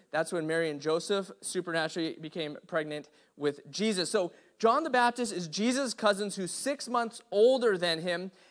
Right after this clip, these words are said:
and he came on the scene with no expectations other than he was to pave the way to talk about Jesus. That was his whole purpose.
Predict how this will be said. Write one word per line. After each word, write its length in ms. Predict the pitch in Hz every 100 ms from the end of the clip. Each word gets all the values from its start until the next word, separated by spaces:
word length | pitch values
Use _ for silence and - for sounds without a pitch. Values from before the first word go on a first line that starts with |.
| _ 202
and 200 | 202 185
he 300 | 240 294 311
came 360 | - 277 269 202
on 340 | 220 240 240
the 100 | 214
scene 580 | 202 - 247 180 160 170 - - _
with 300 | 185 208 208 - _
no 500 | 165 180 208 269 320
expectations 1080 | - 262 - 262 233 - 214 196 202 185 175 -
other 380 | 196 262 285 247
than 280 | 202 196 180
he 400 | - 226 269 294
was 400 | 226 214 208 -
to 160 | 208 170
pave 640 | - 202 247 262 277 226 - _ -
the 200 | 175 254
way 560 | 226 208 170 170 175 - _ _
to 140 | 208 -
talk 560 | - 240 208 208 - - _ -
about 340 | 170 165 160
Jesus. 600 | 147 156 127 - - - _ _ _ _ _ -
That 140 | 233
was 160 | 302 254
his 200 | 294 240
whole 320 | 202 311 311
purpose. 560 | - 302 339 196 -